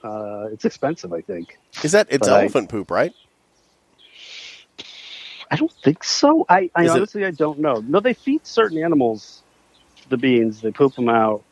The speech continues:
Speaker 1: and then
Speaker 2: That's the
Speaker 1: they
Speaker 2: fermenting
Speaker 1: take those and
Speaker 2: process,
Speaker 1: wash it.
Speaker 2: essentially, yeah.
Speaker 1: Yeah.
Speaker 2: It's crazy.
Speaker 1: It's expensive. I don't think it's big.
Speaker 2: I'm not gonna
Speaker 1: I don't think
Speaker 2: lie.
Speaker 1: it's big like elephants.
Speaker 2: I'll, I,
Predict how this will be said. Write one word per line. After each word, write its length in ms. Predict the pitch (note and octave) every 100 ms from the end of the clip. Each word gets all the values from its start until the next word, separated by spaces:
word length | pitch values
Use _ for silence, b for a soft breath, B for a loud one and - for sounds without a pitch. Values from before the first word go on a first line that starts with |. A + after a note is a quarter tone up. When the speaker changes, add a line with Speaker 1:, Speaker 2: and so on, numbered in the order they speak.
| A#2
Speaker 1:
and 200 | G#2+ G#2+
then 360 | A2 G#2+ G#2+
Speaker 2:
That's 180 | C3 B2
the 100 | D3
Speaker 1:
they 40 | -
Speaker 2:
fermenting 420 | C#3+ C#3 E3 C3
Speaker 1:
take 60 | A#2
those 280 | A2+ A2
and 80 | A#2
Speaker 2:
process, 40 | A2
Speaker 1:
wash 120 | G#2+
it. 20 |
Speaker 2:
essentially, 480 | G#2 A2+ G#2+ G#2+ A2
yeah. 60 | B2
Speaker 1:
Yeah. 320 | C#3+ G#2+ - -
Speaker 2:
It's 100 | -
crazy. 460 | - A#2 B2+ G#2+ D2+ -
Speaker 1:
It's 240 | A2+ -
expensive. 840 | D3 - - - - C#3 C#3+ G2+
I 80 | A2+
don't 100 | F#3+
think 140 | -
it's 140 | A#3+ -
big. 260 | - C#3 A#2+ A2 _ - B B -
Speaker 2:
I'm 120 | E3
not 180 | F#3 D3+
gonna 80 | C3
Speaker 1:
I 20 |
don't 80 | A#2+
think 0 |
Speaker 2:
lie. 220 | A#2 A#2
Speaker 1:
it's 100 | B2
big 140 | B2+
like 160 | A2 G2
elephants. 520 | G2 G2 F#2 F#2 F2 -
Speaker 2:
I'll, 320 | C#3+ D#3+ D#3 -
I, 300 | - -